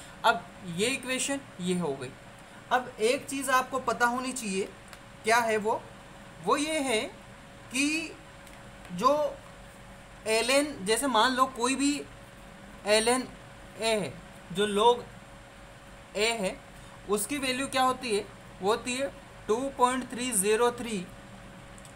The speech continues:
log A, करेक्ट। अब, अब ये value यहाँ पर पुट अप करता हूँ मैं, तो इस equation के अंदर,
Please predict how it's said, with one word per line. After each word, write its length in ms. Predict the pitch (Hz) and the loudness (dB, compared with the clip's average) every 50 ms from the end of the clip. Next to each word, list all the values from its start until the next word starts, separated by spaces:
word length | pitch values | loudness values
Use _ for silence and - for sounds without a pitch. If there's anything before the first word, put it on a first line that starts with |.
| - - | -6 -2
log 360 | 175 180 196 202 214 233 233 233 - - - - - - - - - - - - - - - - - - - - - - - | 2 4 6 8 8 8 6 4 0 -14 -16 -18 -18 -18 -18 -18 -18 -18 -18 -18 -18 -18 -18 -18 -18 -18 -18 -18 -14 -6 -2
A, 120 | 196 185 143 113 110 - - - - - - - - - - - - | 0 0 0 -2 -4 -8 -14 -18 -18 -18 -18 -18 -18 -18 -16 -6 0
करेक्ट। 800 | 180 185 214 - - - - - - - - - - - - - | 0 0 0 0 -4 -12 -18 -18 -18 -16 -16 -16 -18 -4 4 4
अब, 200 | 269 277 - - - - - - - - - - - | 4 4 4 -4 -14 -16 -18 -18 -18 -18 -4 2 4
अब 120 | 220 220 240 | 4 4 4
ये 220 | 208 220 262 277 | 0 -2 -2 0
value 280 | 269 269 262 247 269 269 | 0 0 0 0 0 2
यहाँ 200 | 254 240 247 254 | 4 6 6 6
पर 100 | 262 269 | 6 4
पुट 240 | 269 - 240 202 254 | 0 0 0 0 0
अप 120 | 254 - | 2 2
करता 240 | - 247 233 - 254 | 2 0 2 4 2
हूँ 120 | 254 262 262 | 2 2 2
मैं, 140 | 269 320 359 - - - - - - - - - | -2 -4 -6 -8 -14 -18 -18 -18 -18 -16 -6 0
तो 360 | 226 226 233 233 240 233 - - - - - - - - - | 4 6 8 8 8 6 4 0 -12 -16 -18 -18 -16 -10 -4
इस 160 | 220 240 - | 0 2 2
equation 500 | 254 233 - 240 240 233 - 262 247 240 | 2 0 -2 -2 -2 -2 0 -2 -2 0
के 80 | 233 240 | 0 0
अंदर, 260 | 240 240 240 381 370 | 0 0 -2 -6 -8